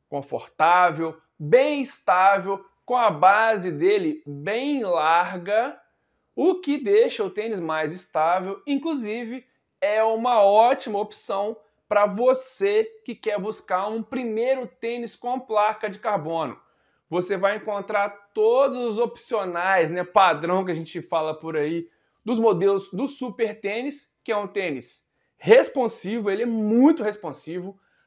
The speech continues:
A placa dele é uma placa inteiriça, ela vai te impulsionar. Quanto mais rápido você correr, mais ela vai te impulsionar. O clássico do tênis com placa de carbono, do super tênis. E ele tem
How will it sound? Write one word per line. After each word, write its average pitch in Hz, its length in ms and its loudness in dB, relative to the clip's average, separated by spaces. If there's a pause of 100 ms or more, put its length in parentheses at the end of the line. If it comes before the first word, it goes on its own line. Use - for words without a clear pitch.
A 170 140 2
placa 214 560 0
dele 180 520 -2
é 202 80 -4
uma 247 180 0
placa 180 580 2
inteiriça, 240 800 -2
ela 202 200 2
vai 180 400 0
te - 180 -8
impulsionar. 262 960 -6 (480)
Quanto 254 360 2
mais 233 360 -6
rápido 196 480 2
você 202 320 -6
correr, 170 560 -8 (240)
mais 240 800 -4
ela 226 220 2
vai 190 280 2
te 240 160 -8
impulsionar. 196 840 -8
O 185 80 -8 (200)
clássico 196 580 0
do 185 100 -2
tênis 185 300 -10
com 175 160 -12
placa 165 340 -6
de 147 80 -14
carbono, 151 460 -6
do 156 100 -8
super 151 480 -12
tênis. 185 500 -12 (400)
E 330 140 4
ele 254 320 2
tem 262 520 -8